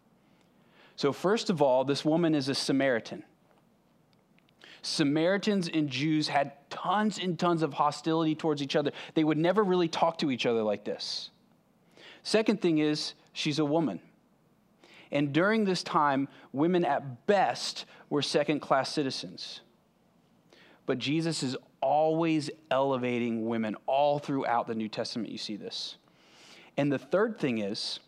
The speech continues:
this woman is a moral outcast. And here's how we know that. It says she came at the sixth hour.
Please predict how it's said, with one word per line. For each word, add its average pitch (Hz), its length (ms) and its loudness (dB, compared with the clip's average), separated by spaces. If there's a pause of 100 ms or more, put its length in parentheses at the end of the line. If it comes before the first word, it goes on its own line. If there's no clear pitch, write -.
(1800)
this 131 180 -6
woman 135 560 0 (1120)
is 120 160 -4
a 117 60 2
moral 123 560 0 (140)
outcast. - 840 -4 (1400)
And 113 100 -6
here's 151 240 -2
how 156 120 2
we 131 140 0
know 117 200 0
that. 98 240 -8 (800)
It - 100 -10
says 160 180 0
she 170 200 -2
came 175 440 0
at 143 200 -2
the 127 80 -4
sixth - 560 -4 (160)
hour. 143 520 -2